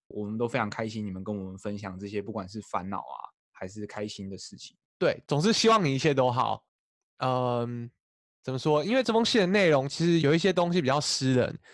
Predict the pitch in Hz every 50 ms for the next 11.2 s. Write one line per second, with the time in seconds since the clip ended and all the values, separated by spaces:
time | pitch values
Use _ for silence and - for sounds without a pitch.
0 | - - _ - - 196 180 156 165 202 - 190 165 165 165 175 165 151 143 -
1 | - - - 196 170 151 143 - - - 170 139 135 - - - - 151 165 -
2 | 208 180 147 - - 110 123 131 123 120 117 - 123 123 131 135 - 131 113 110
3 | 104 - - 110 107 60 67 82 - - _ _ _ _ 151 139 139 170 170 160
4 | 151 147 143 139 131 135 135 139 185 190 185 170 - - 214 180 170 202 160 135
5 | 120 139 139 120 107 - - 143 127 - - 131 110 107 120 120 107 - - -
6 | - _ _ - - - 135 139 139 143 202 214 202 208 196 196 - 202 170 160
7 | 151 131 123 117 120 117 - 131 127 - - - 113 98 92 120 - _ - 117
8 | 127 131 - - 147 139 135 120 113 113 - 127 123 123 127 123 110 104 104 104
9 | 107 110 _ _ _ _ _ _ _ - 113 104 104 90 92 101 104 101 98 98
10 | 98 101 95 98 95 92 92 95 95 95 - 104 104 104 101 113 - 107 104 101
11 | 101 101 107 117